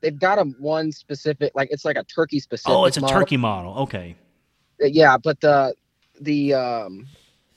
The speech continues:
Speaker 1: if you buy just a regular basic model, they're not, they don't come drilled and tap. The rec-, the, basically the receiver or whatever is, it's too thin. So
Speaker 2: Oh, okay.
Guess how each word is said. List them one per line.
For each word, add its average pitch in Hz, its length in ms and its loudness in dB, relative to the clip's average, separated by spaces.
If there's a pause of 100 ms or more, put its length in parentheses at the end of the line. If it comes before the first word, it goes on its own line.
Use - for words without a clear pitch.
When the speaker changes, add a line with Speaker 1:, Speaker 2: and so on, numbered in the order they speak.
(300)
Speaker 1:
if 143 100 -10
you 165 80 -8
buy 190 200 10
just 156 180 0
a 156 60 4
regular 143 380 6
basic 131 440 -4
model, 147 460 -2 (180)
they're 131 120 -2
not, 127 200 -6
they 135 100 -4
don't 131 260 -4
come 135 260 -4
drilled 131 180 0
and 135 100 -6
tap. 127 320 0
The 123 80 0
rec-, 113 280 -6
the, 120 200 0 (500)
basically 147 240 6
the 131 60 2
receiver 143 440 2
or 139 80 4
whatever 139 360 4
is, - 300 -4
it's - 140 -14
too 160 180 0
thin. 139 380 2
So 135 240 4
Speaker 2:
Oh, 123 540 -2
okay. 90 300 -12